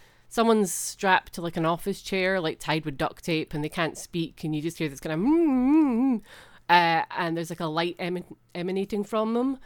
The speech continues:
so you're kinda pushing them down this black, eerie, scary corridor to kinda see what's there,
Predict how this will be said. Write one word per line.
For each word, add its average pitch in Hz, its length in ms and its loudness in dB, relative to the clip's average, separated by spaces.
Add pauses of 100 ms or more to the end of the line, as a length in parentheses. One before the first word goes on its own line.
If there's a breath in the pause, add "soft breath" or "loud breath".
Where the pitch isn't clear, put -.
(260 soft breath)
so - 140 -8
you're 180 80 -2
kinda 190 180 0
pushing 190 420 4
them 180 320 2
down 170 200 -2
this 160 140 -4
black, 160 540 -4
eerie, 165 300 -6
scary 156 540 -6
corridor 175 580 -2
to 175 100 -12
kinda 165 240 -6
see 170 180 -8
what's 151 220 -8
there, 175 420 -4